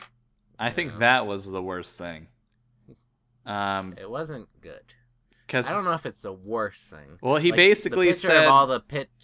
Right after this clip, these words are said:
Speaker 1: he said
Speaker 2: the
Speaker 1: there's
Speaker 2: tiki
Speaker 1: no one, it's
Speaker 2: torches.
Speaker 1: no one's fault, basically. Like, it was,
Speaker 2: Yeah,
Speaker 1: it's both
Speaker 2: actually, you're
Speaker 1: sides'
Speaker 2: right.
Speaker 1: fault.
Speaker 2: It was, that was the worst part.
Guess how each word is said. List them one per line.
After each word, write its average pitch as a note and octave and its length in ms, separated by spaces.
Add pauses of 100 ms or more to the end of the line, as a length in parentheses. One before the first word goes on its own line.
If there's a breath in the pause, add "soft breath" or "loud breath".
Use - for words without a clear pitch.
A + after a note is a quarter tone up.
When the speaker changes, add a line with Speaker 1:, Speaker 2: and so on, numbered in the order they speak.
Speaker 1:
he C#3 160
said F3 160
Speaker 2:
the - 60
Speaker 1:
there's D#3+ 240
Speaker 2:
tiki C3 100
Speaker 1:
no C#3+ 180
one, D3 220
it's B2+ 160
Speaker 2:
torches. - 60
Speaker 1:
no B2+ 200
one's A#2+ 320
fault, G#2 320
basically. F2+ 380
Like, A2 260
it C#3+ 120
was, C#3 260 (160)
Speaker 2:
Yeah, A#2+ 300
Speaker 1:
it's A#2+ 120
both G#2+ 80
Speaker 2:
actually, D#3 140
you're E3 80
Speaker 1:
sides' A#2 500
Speaker 2:
right. - 80
Speaker 1:
fault. E2 260 (1000)
Speaker 2:
It G#2 180
was, D#2 280 (100)
that E2 200
was - 120
the - 200
worst - 300
part. - 260